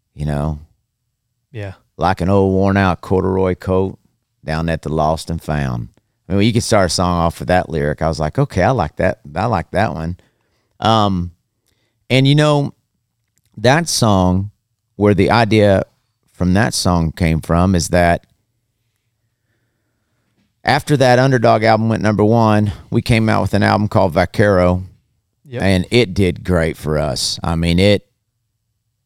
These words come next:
Speaker 1: it, it outsold the Underdog album. Um, we had a, there's been three songs chart top ten in fifty years independently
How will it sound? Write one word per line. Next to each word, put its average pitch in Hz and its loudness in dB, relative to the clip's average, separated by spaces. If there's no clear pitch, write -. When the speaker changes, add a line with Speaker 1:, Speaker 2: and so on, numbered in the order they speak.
Speaker 1:
it, 123 -2
it 123 2
outsold 92 2
the 82 2
Underdog 92 0
album. 69 -12
Um, 76 0
we 98 0
had 98 4
a, 78 -4
there's 95 0
been 90 -2
three 110 0
songs 107 0
chart 101 0
top 98 0
ten 82 -2
in 90 -4
fifty 90 -2
years 82 -2
independently 82 -2